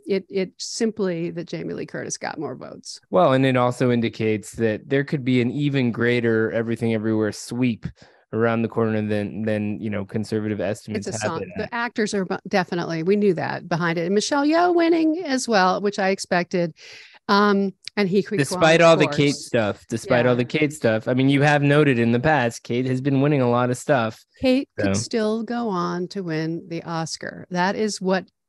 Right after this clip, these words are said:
Speaker 1: she, in the stats, will do. You see, they both won at the Globes. So that sort of cancels each other out 'cause they were in different
Speaker 2: It doesn't count.
Speaker 1: categories.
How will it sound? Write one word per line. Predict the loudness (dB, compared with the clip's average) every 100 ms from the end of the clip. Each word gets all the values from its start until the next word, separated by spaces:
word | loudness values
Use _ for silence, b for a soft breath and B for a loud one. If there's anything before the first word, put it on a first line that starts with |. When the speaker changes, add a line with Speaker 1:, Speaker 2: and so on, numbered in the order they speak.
| _
Speaker 1:
she, | -16 -8 -4 -2 -2
in | -4 -4 -2
the | -2 -6
stats, | -8 -12 -4 -4 -2 -6 -10 -10 -10 _ _ _ _ _ _ _ _
will | 0 0
do. | -2 B B
You | -6
see, | -2 -2
they | 0 -2
both | 0 0 0 -2
won | -2 -2
at | -2
the | -6
Globes. | -6 -4 -4 -6 -12 -18 -10
So | -6 -2
that | -2 -2
sort | -6 -8
of | -6
cancels | -4 -4 -4 -6
each | -6 -4
other | -4 -4
out | -6
'cause | -6 -6
they | -4
were | -4
in | -4
different | -6 -8 -10 -2
Speaker 2:
It |
doesn't | 0 2 0
count. | 0 -2
Speaker 1:
categories. | -6 -16 -20